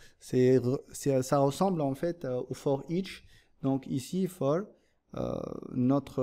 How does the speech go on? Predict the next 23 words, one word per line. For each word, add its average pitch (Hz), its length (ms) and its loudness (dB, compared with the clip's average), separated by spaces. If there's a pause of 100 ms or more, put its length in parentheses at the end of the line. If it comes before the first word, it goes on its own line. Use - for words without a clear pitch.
(160)
variable 127 520 2
qui 127 160 -4
va 123 300 0
être - 220 -6
incrémentée 123 640 -2
ou 117 80 -2
modifiée 123 560 -2
à 127 160 -6
chaque - 240 -10
fois 135 180 -2
selon 127 300 -2
l'élément 123 560 -2 (260)
sur 131 220 -2
lequel 127 300 0
elle 120 120 0
pointe. 156 400 0 (400)
Donc 123 380 0
ma 127 260 4
var 123 500 0 (1160)
as, 143 440 -2 (360)
euh, 131 100 2
plutôt 127 480 -2
in. 185 280 4